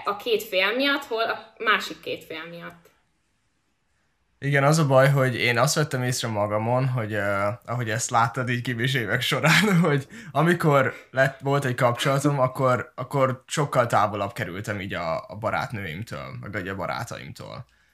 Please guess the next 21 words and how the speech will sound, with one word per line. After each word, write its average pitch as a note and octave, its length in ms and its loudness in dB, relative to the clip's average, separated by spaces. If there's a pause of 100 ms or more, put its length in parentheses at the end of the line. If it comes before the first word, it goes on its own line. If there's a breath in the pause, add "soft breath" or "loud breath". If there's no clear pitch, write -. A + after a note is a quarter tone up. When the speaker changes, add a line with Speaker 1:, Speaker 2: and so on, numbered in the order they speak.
(240)
Speaker 2:
És, A2+ 480 0
és - 180 -2
ez C3+ 120 0
nem E3 200 2 (480)
jó, A#2+ 360 0
csak D3+ 220 -2
ugye C3+ 400 4
fiatalon B2+ 520 -4
mondjuk B2 200 -6
az B2 120 -8
ember A#2+ 240 -2
nem A2+ 140 -4
nagyon G#2+ 260 -6
tud G2+ 160 -12
ezzel F#2+ 260 -8
mit F#2+ 160 -12
kezdeni, A2 320 -6
mert A2+ 160 -4
nyilván F#2 300 -6
most G2+ 220 -8
az F#2+ 280 -10